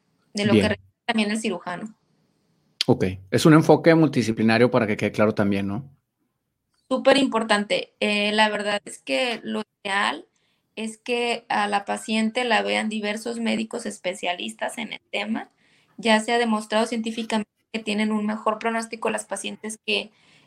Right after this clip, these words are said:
Speaker 1: se comparten en una sesión y que se discute el caso,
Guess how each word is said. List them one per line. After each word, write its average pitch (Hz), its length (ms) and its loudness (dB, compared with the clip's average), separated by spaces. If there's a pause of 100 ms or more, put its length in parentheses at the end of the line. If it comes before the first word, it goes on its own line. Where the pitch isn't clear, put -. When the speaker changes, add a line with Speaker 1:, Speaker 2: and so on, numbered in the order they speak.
Speaker 1:
se - 200 0
comparten 214 560 4
en 220 100 6
una 220 200 6
sesión 226 680 2
y 220 80 4
que 220 100 -2
se 214 120 -2
discute 226 560 -2
el 226 120 2
caso, 226 540 4